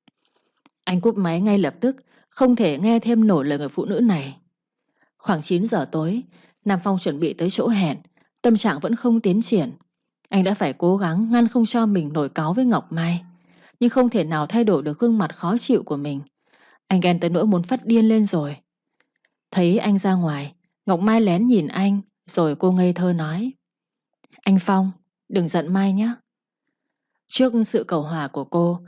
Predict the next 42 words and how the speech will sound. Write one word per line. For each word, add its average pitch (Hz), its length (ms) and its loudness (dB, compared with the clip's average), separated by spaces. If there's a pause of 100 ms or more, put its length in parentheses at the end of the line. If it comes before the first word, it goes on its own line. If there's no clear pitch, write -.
(280)
anh 226 180 0
vẫn 220 140 -2
không 247 220 0
hề 196 220 0
lay 208 220 0
chuyển, 156 300 0 (400)
giữ - 160 4
nguyên 240 240 4
gương 240 200 2
mặt 165 120 0
khó 170 240 -4
chịu - 300 0
kia, 196 260 2 (120)
quay 208 140 2
sang 196 200 0
liếc 254 220 2
cô 226 140 2
một 180 220 -2
cái, 175 360 -6 (220)
khiến 214 220 2
toàn 190 200 0
bộ 160 140 0
cơ 247 180 0
thể 196 220 2
của 143 120 -6
Ngọc 147 240 -6
Mai 190 220 0
run 185 260 2
lên. 185 260 0 (1400)
Sau 196 220 -2
khi 180 160 0
anh 175 240 -2
lái 156 160 -2
xe 175 220 -2
đi, 175 300 0 (400)
Ngọc 170 140 0
Mai 220 200 2
tự 202 180 0
dưng 220 220 2
òa 170 240 -2
khóc - 240 -4
lớn, 208 340 0